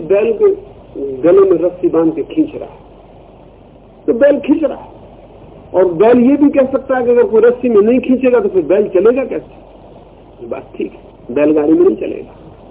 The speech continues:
लेकिन जंगल में बैल का अपना एक चलना भी है, तो बैलगाड़ी का कोई लेना देना नहीं। तो एक फीवर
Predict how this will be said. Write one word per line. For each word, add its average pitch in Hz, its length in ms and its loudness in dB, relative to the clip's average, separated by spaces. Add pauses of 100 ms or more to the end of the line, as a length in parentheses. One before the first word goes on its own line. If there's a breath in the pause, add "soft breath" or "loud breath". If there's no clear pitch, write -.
(880)
लेकिन - 400 -6 (560)
जंगल 127 340 -4
में 131 220 -2
बैल 135 220 -2
का 139 140 -6
अपना 139 280 -6
एक 135 140 -4 (120)
चलना 135 280 -6
भी 127 140 -12
है, - 260 -16 (460)
तो 117 80 -20
बैलगाड़ी 113 440 -10
का 127 80 -10
कोई 127 200 -6
लेना 131 260 -4
देना 135 240 -4
नहीं। 139 220 -6 (1000 loud breath)
तो - 60 -8 (120)
एक 247 100 0 (100)
फीवर 302 360 2